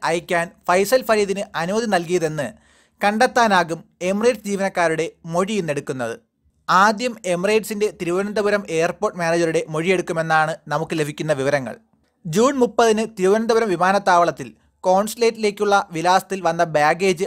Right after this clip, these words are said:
അയക്കാനായി ഫൈസൽ ഫരീദ് ഹാജരാക്കിയ അറ്റാഷയുടെ കത്തിൽ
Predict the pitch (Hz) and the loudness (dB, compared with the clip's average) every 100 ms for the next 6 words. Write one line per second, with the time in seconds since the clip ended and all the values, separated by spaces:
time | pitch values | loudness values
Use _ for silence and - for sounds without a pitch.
0 | - 147 160 175 170 170 - - 160 190 | -4 -4 -2 0 0 -2 -4 -2 0 0
1 | 240 220 208 208 175 156 156 175 165 - | -2 0 0 0 0 2 2 2 0 0
2 | 160 160 - - 151 240 226 226 214 202 | -2 -2 -2 -4 -2 2 2 2 0 0
3 | 156 151 | -2 -4